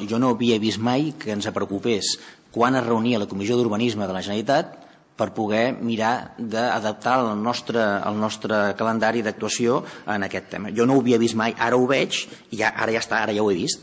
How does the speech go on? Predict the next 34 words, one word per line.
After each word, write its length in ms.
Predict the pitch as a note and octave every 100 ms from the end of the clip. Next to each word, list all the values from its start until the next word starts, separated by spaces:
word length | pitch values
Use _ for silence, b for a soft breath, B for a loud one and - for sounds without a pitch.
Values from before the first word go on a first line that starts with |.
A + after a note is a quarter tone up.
| -
Ja 80 | F#2
no 60 | G#2
podré 180 | A2 A2
dir-ho 140 | D3+
que 80 | B2+
ja 20 |
no 60 | G#2+
ho 60 |
he 80 | G2+
vist 100 | G2
mai, 180 | F#2 F#2
ara 140 | G#2
ja 60 | G#2
ho 60 | F2+
he 40 |
vist, 280 | F#2 - -
val? 240 | B2 F3 B B B B B B B - -
Molt 160 | B2+
bé. 80 | - - -
Dit 160 | C3 D#3
això, 300 | F3 D#3+ F#3+ G3
per 100 | C3+
tant, 220 | C#3 D#3+ - -
sí 160 | -
que, 220 | - C#3+ -
sí 160 | -
que 300 | C3+ C#3 A#2
sobre, 340 | G#2 A2+ G#2 G2
sobre 220 | - G#2+
la 80 | G#2
taula 280 | A#2 C3 D3
hi 100 | B2+
ha 40 | C3
aquesta, 400 | B2+ - C3+